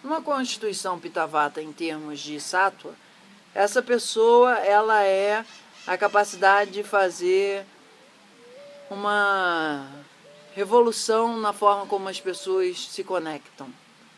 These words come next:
A palavra conexão, nesse sentido, é muito importante, porque são dois, duas entidades que transmitem impulsos entre elas. E nesse exemplo, por exemplo, a internet seria um ótimo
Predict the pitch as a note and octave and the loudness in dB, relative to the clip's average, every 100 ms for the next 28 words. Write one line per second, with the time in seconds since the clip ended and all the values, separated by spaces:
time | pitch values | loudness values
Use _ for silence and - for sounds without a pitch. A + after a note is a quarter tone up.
0 | - - F3 F#3+ G3+ G3 G#3+ G#3+ - - | -14 -2 0 0 -2 -4 -4 -4 -8 -6
1 | G#3+ A3 A#3+ E3 - - - F#3 F#3 - | -2 0 -2 -6 -12 -14 -10 -6 -6 -6
2 | F3+ D#3+ G#3 F#3+ F3+ F3+ F3+ F3 E3 D3+ | -12 -8 -4 -2 -4 -6 -12 -10 -10 -10
3 | D#3 C#3+ - D#3+ F3 F3 F#3 F3+ G3+ G#3+ | -12 -12 -14 -14 -12 -10 -8 -2 2 2
4 | F3+ G3+ G#3 G#3 F#3+ F3+ F#3 F#3 - G3+ | 0 -2 -4 -8 -4 -2 0 -2 -10 -12
5 | G3 - _ G3 F#3+ F3 G#3 G#3 F#3+ F3 | -14 -18 _ -10 -10 -8 -10 -8 -8 -8
6 | F#3+ F3+ F3 - D#3 - - _ _ - | -12 -12 -14 -18 -20 -20 -20 _ _ -20
7 | E3 D#3+ E3+ C#3+ D3+ E3+ G#3 A#3+ G#3+ A3 | -18 -10 -6 -4 -6 -6 -2 -2 -2 -8
8 | A3 G3+ G#3+ G#3+ G3+ G3+ F#3 G3 G3+ G3+ | -8 -6 -6 -8 -6 -6 -6 -8 -8 -4
9 | G3+ E3+ F3 F#3+ G3 - - - - F#3 | -4 -4 -8 -8 -10 -16 -20 -20 -8 -4
10 | F3 F3+ F3 F3+ F3 F#3+ G3 F#3 E3 D3 | -4 -4 0 0 -2 -8 -6 -4 -4 -6